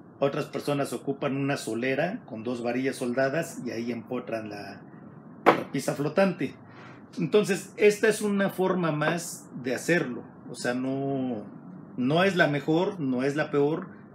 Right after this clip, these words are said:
pero así las hago yo. Entonces, yo les quiero mostrar cómo es que lo hago yo. Para esta repisa en especial voy a ocupar este tablón que es de cuarenta y cinco centímetros de largo, quince centímetros de ancho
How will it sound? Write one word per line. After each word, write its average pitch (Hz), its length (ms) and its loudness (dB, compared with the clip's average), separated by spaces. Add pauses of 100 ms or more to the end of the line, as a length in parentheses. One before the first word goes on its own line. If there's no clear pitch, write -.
(140)
pero 127 180 -2
así 120 180 -4
las 135 220 -2
hago 143 240 2
yo. 160 320 0 (540)
Entonces, 139 480 -2
yo 131 80 2
les 131 180 -4
quiero 123 180 0
mostrar 120 360 -6
cómo 110 180 -10
es 101 80 -10
que - 120 -8
lo 110 100 -4
hago 107 160 -6
yo. 143 200 -2 (1700)
Para 156 220 6
esta 214 180 6
repisa 208 440 2
en 170 80 2
especial 156 640 0 (240)
voy 156 220 0
a 147 60 2
ocupar 143 680 -2 (360)
este 143 240 -2
tablón 156 580 0 (420)
que 127 280 0
es 123 160 -2
de 139 200 2
cuarenta 110 360 -6
y 107 40 -6
cinco 135 260 -6
centímetros 139 600 -4
de 156 80 -2
largo, 160 320 0 (720)
quince 147 300 0
centímetros 131 720 -4
de 160 140 4
ancho 170 480 -2